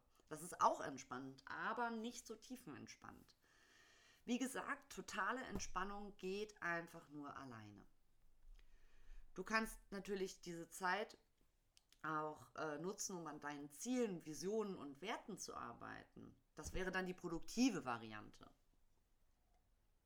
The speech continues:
Hast du zum Beispiel schon ein Vision Board? Das ist so eine Art Collage mit deinen Zielen, die du zu erreichen willst. Du schneidest Bilder aus Zeitschriften aus oder druckst welche aus dem Internet aus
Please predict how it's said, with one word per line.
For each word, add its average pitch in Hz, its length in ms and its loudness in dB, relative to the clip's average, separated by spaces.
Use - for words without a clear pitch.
Hast 240 260 2
du 277 100 -6
zum 254 220 -4
Beispiel 208 520 2
schon 175 420 -2
ein 156 340 -2
Vision 156 260 -2
Board? - 380 -12
Das 196 220 -2
ist 247 140 -4
so 233 80 -2
eine 220 180 0
Art - 240 2
Collage 226 640 2
mit 247 220 -2
deinen 190 280 0
Zielen, 220 480 0
die 185 120 -6
du 190 120 -4
zu - 120 -8
erreichen 139 540 -2
willst. - 400 -12
Du 165 80 -6
schneidest 143 480 -4
Bilder 262 320 6
aus - 180 -6
Zeitschriften 226 600 2
aus 175 440 0
oder 127 180 -4
druckst - 420 -8
welche - 320 -6
aus - 120 -8
dem - 140 -8
Internet 233 460 -2
aus 196 280 2